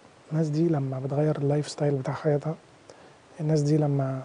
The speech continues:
الأكل بتاعها، النظام ال-، ال-، الأكل بتاعها مش الدايت بقى اللي احنا بنشيل من بعض الأكل، السكريات الكتير، المواد الجلوتين، القمح، الحاجات دي كلها، منتجات الألبان الكتيرة جدًا عندهم، المعجنات والكلام ده، بالآلام بتاعتهم بتقل بنسبة كبيرة جدًا وبيرتاحوا كتير جدًا.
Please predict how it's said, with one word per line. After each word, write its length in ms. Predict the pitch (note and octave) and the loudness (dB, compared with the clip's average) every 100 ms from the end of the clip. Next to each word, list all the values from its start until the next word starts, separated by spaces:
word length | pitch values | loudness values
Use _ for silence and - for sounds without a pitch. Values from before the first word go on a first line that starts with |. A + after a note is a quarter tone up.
| - | -6
الأكل 420 | C#3 D#3+ - D3+ | -4 -2 0 0
بتاعها، 380 | C3+ D3+ C#3+ C#3+ - | 2 0 0 -2 0
النظام 380 | C#3+ C#3 D3+ D3 | 0 2 2 2
ال-، 240 | C#3 C3+ C#3 | 0 -2 -6
ال-، 360 | C3+ C#3 C#3 C#3 | -8 -10 -4 -4
الأكل 340 | D3 D#3+ D#3 | -2 0 0
بتاعها 320 | C3+ C#3+ D3 - - - D#3 | 4 2 2 -2 -18 -8 -2
مش 320 | C#3+ C3+ D#3 | 0 0 -2
الدايت 300 | C3+ D3+ D3 | 6 6 6
بقى 120 | D3 | 4
اللي 100 | D3+ | 2
احنا 120 | D#3+ | 2
بنشيل 340 | C#3+ C#3 E3+ D#3 | 2 4 4 6
من 160 | D3 | 4
بعض 240 | D3+ D3 C#3+ | 4 4 2
الأكل، 260 | D3 - - - | 0 -2 -12 -12
السكريات 480 | - D#3+ D#3+ D3+ D3 | -10 -4 2 4 4
الكتير، 460 | C#3 C#3 E3 D#3 D3 - - - | 0 0 2 4 2 -4 -18 -4
المواد 340 | D3+ D3 D#3 | 2 4 4
الجلوتين، 520 | D3+ C#3 C#3 D#3+ D#3 D3+ | 4 4 4 6 4 4
القمح، 420 | C#3+ D3 E3 - | -2 4 4 4
الحاجات 300 | D3 - D3+ | -4 2 4
دي 100 | D3+ | 4
كلها، 400 | D#3 D#3 D#3 D#3 D3+ - - - | 2 4 4 4 0 -8 -8 -2
منتجات 340 | C#3+ C#3+ D#3+ | 0 2 4
الألبان 340 | D#3 C#3+ C#3+ | 4 2 2
الكتيرة 340 | D#3 - D#3+ D3 | 0 0 0 2
جدًا 280 | D3 D3+ C#3+ | 2 0 0
عندهم، 320 | C#3 D#3 D#3 | 2 2 2
المعجنات 560 | D3 C#3 C#3 D3 D#3+ | 0 0 0 2 2
والكلام 300 | D#3 D3+ D#3+ | 2 0 2
ده، 120 | D#3 F3 - - - - - | 2 0 -6 -20 -20 -20 -8
بالآلام 480 | C#3+ D3 D#3 F3 F3+ | -2 0 6 6 8
بتاعتهم 380 | E3 E3+ E3+ | 6 4 4
بتقل 300 | D3 C#3 F3 | 2 4 6
بنسبة 300 | D3+ E3 D#3+ | 6 4 2
كبيرة 220 | C#3+ D#3 D#3 | 2 4 4
جدًا 300 | D3 C#3 C3 - - | 2 -2 -4 -10 -4
وبيرتاحوا 460 | C#3+ C#3+ C3 E3+ D#3 | 0 2 2 -2 0
كتير 220 | - D#3+ | 2 4
جدًا. 360 | D3+ C#3 C3+ | 4 0 -4